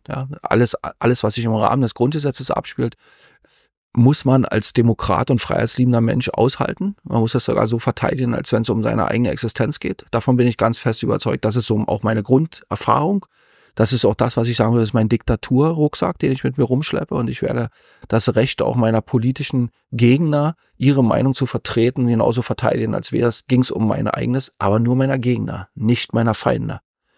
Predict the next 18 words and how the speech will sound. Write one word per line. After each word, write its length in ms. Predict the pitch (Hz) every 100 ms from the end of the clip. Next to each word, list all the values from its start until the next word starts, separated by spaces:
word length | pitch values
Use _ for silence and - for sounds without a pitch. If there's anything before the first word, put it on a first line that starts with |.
| _ _
Weil 100 | 117
die 100 | 117
Gegner 320 | 123 139 147
sind 240 | 131 127 -
Konkurrenten 800 | 139 123 120 113 131 - 139
sozusagen 540 | 135 127 135 123 110 123
in 100 | 113
einer, 260 | 104 90
in 100 | -
einer 240 | 110 110 -
Aushandlungsarena. 1160 | 120 139 - 151 156 156 - 147 143 170 170 - _ -
Die 60 | 123
Gegner 340 | 123 139 135
sind 220 | 127 117
Leute, 360 | 120 123 139 127 - _ -
denen 140 | 117
ich 100 | 113
unterstelle, 760 | - 117 110 - 110 123 165